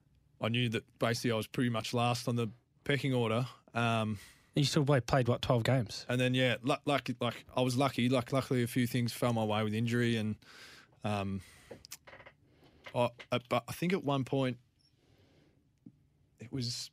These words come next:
Speaker 1: I can't remember exactly how far into the year, but we maybe, um, four or five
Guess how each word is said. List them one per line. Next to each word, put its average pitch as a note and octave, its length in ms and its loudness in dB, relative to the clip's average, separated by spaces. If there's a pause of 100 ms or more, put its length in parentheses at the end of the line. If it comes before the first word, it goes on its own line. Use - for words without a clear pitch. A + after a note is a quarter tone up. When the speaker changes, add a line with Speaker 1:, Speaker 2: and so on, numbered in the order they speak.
(160)
Speaker 1:
I - 80 -16
can't D#3+ 220 0
remember D3 180 0
exactly A#2+ 400 -2
how A#2+ 160 2
far A#2+ 240 -2
into A#2 140 0
the A2 80 0
year, A2+ 220 0
but A2+ 120 -2 (880)
we C3 80 0
maybe, C3 440 4 (540)
um, G2+ 440 -2 (920)
four C#3 220 0
or B2+ 40 2
five A#2 440 -2